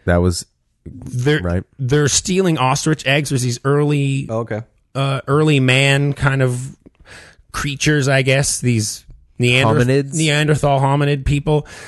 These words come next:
Speaker 2: stealing ostrich eggs, and as they're sort of fucking around eating ostrich eggs, we smash cut to fucking Dubai.
Speaker 1: Okay, that's
Speaker 3: Whoa.
Speaker 2: And the
Speaker 1: abrupt.
Speaker 2: giant Burj.
Speaker 1: Sail.
Speaker 2: Yeah, like, just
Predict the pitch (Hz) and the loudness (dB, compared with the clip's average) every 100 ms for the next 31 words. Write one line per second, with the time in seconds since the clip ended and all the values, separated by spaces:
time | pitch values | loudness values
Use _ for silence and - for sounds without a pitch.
0 | - - - 156 151 139 143 - 131 131 | -14 -6 0 2 2 2 2 0 -2 0
1 | 117 117 123 120 123 120 120 - 127 110 | 0 0 0 2 0 2 0 0 0 0
2 | 104 - 139 131 131 127 123 135 135 117 | -2 -4 -4 -2 0 0 0 -2 -2 0
3 | 120 - 127 120 110 113 127 - - 135 | 0 0 0 0 0 0 -4 -2 -2 2
4 | 123 120 - - 127 - 120 - 117 135 | 2 2 0 0 0 -2 -2 -2 0 0
5 | 123 104 120 101 113 113 117 107 87 82 | 0 0 0 0 0 2 2 0 -2 -6
6 | - _ _ _ _ _ _ - 123 143 | -10 _ _ _ _ _ _ -4 0 0
7 | - 95 82 92 104 117 113 87 101 120 | 0 -2 -2 -2 0 0 2 2 2 0
8 | 107 110 131 127 131 131 127 - - - | -4 -2 2 2 2 2 0 -2 -8 -8
9 | _ - 113 131 127 123 123 110 107 107 | _ -8 0 2 2 4 4 4 2 2
10 | 147 113 143 139 160 | 2 0 0 0 -2